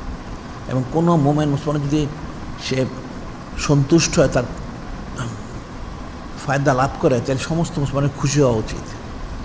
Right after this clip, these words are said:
কিন্তু এখন তো মুসলমান সেটা করে না। যখন, দেখো না, গাজাবাসী,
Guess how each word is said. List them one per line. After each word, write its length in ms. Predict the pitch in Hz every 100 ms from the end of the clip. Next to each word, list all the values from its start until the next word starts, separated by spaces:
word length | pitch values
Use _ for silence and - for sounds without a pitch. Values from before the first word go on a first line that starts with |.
| - - - - -
কিন্তু 200 | 139 131
এখন 200 | 143 143
তো 60 | 143
মুসলমান 240 | 135 131
সেটা 180 | 113 123 120
করে 220 | 120 117
না। 140 | 107 - - - - - - - - - - - - - - - - - - - - - 120
যখন, 240 | 139 139 131 - - - - 120
দেখো 180 | 127 135
না, 100 | 131
গাজাবাসী, 580 | 127 127 127 127 -